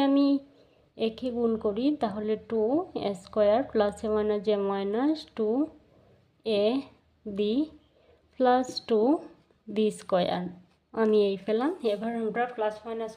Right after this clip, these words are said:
করব। দেখো, এখানে একটা আছে প্লাসের, এখানে আছে মাইনাসের।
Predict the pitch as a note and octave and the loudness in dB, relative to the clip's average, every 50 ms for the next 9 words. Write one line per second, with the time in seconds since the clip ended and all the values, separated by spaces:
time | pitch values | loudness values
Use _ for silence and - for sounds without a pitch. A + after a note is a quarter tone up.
0 | - - F#3+ G3 G3 B3 D#4 - - - - - - - - - - - - - | -6 -4 -4 -4 -4 -6 -8 -8 -10 -20 -20 -20 -20 -20 -20 -20 -20 -20 -20 -20
1 | - - - - - _ _ _ _ _ _ _ _ _ - - - - - - | -20 -20 -20 -20 -20 _ _ _ _ _ _ _ _ _ -20 -20 -20 -20 -20 -20
2 | _ _ _ _ _ _ A#3+ A3+ A#3 A#3 A#3 A#3 - D#4+ F4 E4+ - - - _ | _ _ _ _ _ _ -4 -2 -2 -2 -2 -2 -6 -6 -6 -6 -12 -20 -20 _
3 | - - - - A3+ A3+ A3 B3+ B3+ C4 B3+ A3 - - - - _ A3+ A3+ A3+ | -20 -20 -14 -10 -8 -6 -2 -2 0 2 2 0 0 -2 -10 -8 _ -6 -6 -6
4 | - - A#3+ G#3+ F#3+ F#3 - G#3+ G#3+ G#3+ - G#3+ G3+ G3 G3 G3 - C#4 D#4 F#4+ | 0 2 2 2 2 2 0 0 0 0 0 0 0 0 0 0 0 0 0 0
5 | - C#4 - A3 G#3 - A3 G#3+ G#3 G#3 G#3 G3+ - A3 G3+ G3+ G3 G3 G3 G3+ | -2 -8 -8 -8 -4 -2 0 0 0 -2 -2 -4 -4 -4 -4 -2 -2 0 0 0
6 | G3+ G3+ G3 C#4 D#4+ | -2 -2 0 0 -2